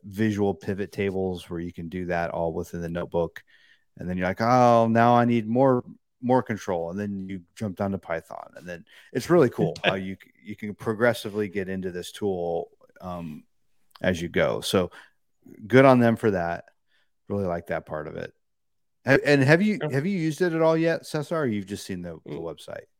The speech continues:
Speaker 1: Yeah.
Speaker 2: No, I'm just, uh, I saw the website intentionally. I will give it a try.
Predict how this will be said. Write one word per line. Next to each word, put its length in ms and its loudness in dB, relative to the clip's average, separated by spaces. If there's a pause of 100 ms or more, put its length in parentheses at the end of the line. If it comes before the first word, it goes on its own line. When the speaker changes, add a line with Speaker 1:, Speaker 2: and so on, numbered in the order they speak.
(260)
Speaker 1:
Yeah. 120 -10
Speaker 2:
No, 360 2
I'm 360 0
just, 520 -6
uh, 420 2
I 200 2
saw 180 0
the 100 0
website 460 -2
intentionally. 580 -4
I 60 4
will 120 0
give 140 -4
it 80 -2
a 60 -4
try. 400 0